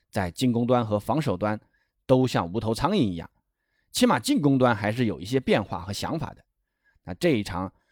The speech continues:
还是要在防守端再提高提高，拦网啊什么的还是要更积极一些，后排拦截要更果断一些。当然呢，也希望朱婷的伤能早点恢复啊。朱婷真是好样了啊，轻伤不下火线呢。希望这场比赛女排能找回状态，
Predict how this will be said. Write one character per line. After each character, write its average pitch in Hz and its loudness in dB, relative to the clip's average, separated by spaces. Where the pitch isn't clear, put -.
还 110 -2
是 120 -2
要 113 2
在 104 0
防 120 -2
守 139 2
端 104 -2
再 104 -4
提 110 -8
高 135 4
提 95 -4
高， 98 -2
拦 101 0
网 110 2
啊 95 -2
什 101 -4
么 98 -4
的 95 -4
还 - -8
是 104 -6
要 95 -4
更 110 -4
积 208 0
极 92 -8
一 90 -8
些， 87 -10
后 180 4
排 123 2
拦 117 2
截 104 -4
要 98 -8
更 107 -4
果 85 -12
断 143 -2
一 113 0
些。 87 -8
当 95 -4
然 101 -2
呢， 104 0
也 87 -4
希 120 -2
望 110 0
朱 117 -4
婷 117 -2
的 117 2
伤 110 -2
能 104 -4
早 120 -4
点 - -4
恢 143 0
复 - -6
啊。 - -18
朱 127 0
婷 113 0
真 117 0
是 117 -2
好 85 -6
样 101 0
了 80 -6
啊， - -16
轻 131 2
伤 123 4
不 110 -4
下 113 0
火 80 -8
线 117 0
呢。 - -12
希 - -2
望 120 0
这 156 4
场 117 0
比 98 -4
赛 92 -4
女 92 -6
排 92 -6
能 110 -2
找 82 -4
回 107 -4
状 131 4
态， 85 -12